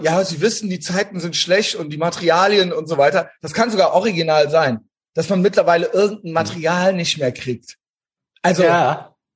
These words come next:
Speaker 1: ja,
Speaker 2: Also
Speaker 1: das,
Speaker 2: das
Speaker 1: in
Speaker 2: ist,
Speaker 1: England
Speaker 2: das ist
Speaker 1: können
Speaker 2: real.
Speaker 1: keine Autos mehr fahren.
Speaker 2: Ja.
Speaker 1: <laughs> Weil die halt, ja, ja, moin. Und hier Energie auch, irgend so ein Notenergieanbieter ist in die Knie gegangen jetzt schon. Er meinte so, das mach ich nicht mit, wenn das jetzt kommt in nächster Zeit. Aber das ist so li-, slightly off topic.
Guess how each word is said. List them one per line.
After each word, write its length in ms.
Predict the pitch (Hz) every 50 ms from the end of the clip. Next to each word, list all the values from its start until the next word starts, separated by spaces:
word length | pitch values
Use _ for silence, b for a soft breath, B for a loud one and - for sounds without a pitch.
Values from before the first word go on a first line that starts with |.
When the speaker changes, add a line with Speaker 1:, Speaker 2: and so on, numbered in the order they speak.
| _ _ -
Speaker 1:
ja, 120 | 196 196
Speaker 2:
Also 180 | 180 143 127 120
Speaker 1:
das, 120 | 117 123
Speaker 2:
das 140 | 139 127 - -
Speaker 1:
in 100 | 220 220
Speaker 2:
ist, 80 | 226
Speaker 1:
England 180 | 226 - - - 254
Speaker 2:
das 60 | -
ist 60 | -
Speaker 1:
können 200 | - 208 262 190
Speaker 2:
real. 100 | 170 139
Speaker 1:
keine 200 | - 233 233 226
Autos 340 | 196 226 240 254 226 - -
mehr 140 | 196 180 -
fahren. 560 | - - 156 143 165 160 160 160 113 - _ _ B B B
Speaker 2:
Ja. 220 | 139 139 151 143
Speaker 1:
<laughs> 120 | 208 214 220
Weil 80 | 240 -
die 120 | 208 -
halt, 240 | 190 - 170 - - B B B B B
ja, 100 | - 147
ja, 180 | 160 190 220 220
moin. 360 | 180 165 214 240 196 175 123 B B B B B B
Und 140 | 208 196 196
hier 260 | 180 247 254 - -
Energie 480 | 214 208 208 160 156 175 220 269 -
auch, 400 | - - 226 214 - - - -
irgend 220 | 226 240 262 247 -
so 100 | 269 262
ein 200 | 247 214 185 185
Notenergieanbieter 1120 | 220 262 302 302 302 - 185 180 170 165 151 151 170 156 156 143 147 165 165 185 175 170 - -
ist 160 | - 185 -
in 100 | 190 170
die 80 | 160 156
Knie 240 | 151 - 165 175 165
gegangen 340 | 143 127 135 127 123 123 123
jetzt 200 | 120 117 117 -
schon. 100 | 139 131
Er 80 | 127
meinte 240 | 127 131 131 135 131
so, 80 | 127 127
das 180 | 123 120 - 135
mach 120 | 127 123
ich 140 | 123 - -
nicht 120 | - -
mit, 200 | 131 131 127 -
wenn 100 | 131 127 143
das 160 | 156 175 -
jetzt 200 | 196 170 - -
kommt 300 | 175 165 170 175 - - _ _ -
in 80 | 135 139
nächster 340 | 135 135 135 135 - 139 -
Zeit. 320 | - 139 139 156 147 B B B B B B -
Aber 140 | 147 170 180
das 80 | 175 -
ist 60 | -
so 60 | 196
li-, 180 | 170 175 170 -
slightly 360 | - 185 185 190 185 185 180
off 120 | 170 160 -
topic. 340 | - 175 170 208 202 202